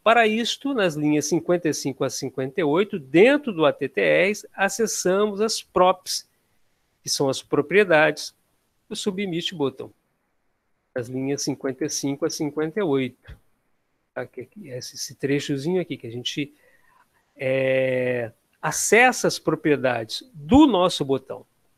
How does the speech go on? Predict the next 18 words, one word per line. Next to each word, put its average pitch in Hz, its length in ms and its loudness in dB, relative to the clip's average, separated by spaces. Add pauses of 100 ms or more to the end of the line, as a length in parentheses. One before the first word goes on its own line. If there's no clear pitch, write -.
(260)
Cara, - 180 -2
isso - 160 -4
é 240 60 -2
muito, 208 380 -2
é 165 140 0
muito 254 280 0
legal. 147 440 4 (600)
É 202 120 6
aqui, 247 500 2
eu 160 100 2
quero 233 220 2
chamar 190 320 0
a - 20 2
atenção 151 580 0
do 139 100 -2
nosso 135 300 0
aluno 131 280 0
Luiz 151 640 -2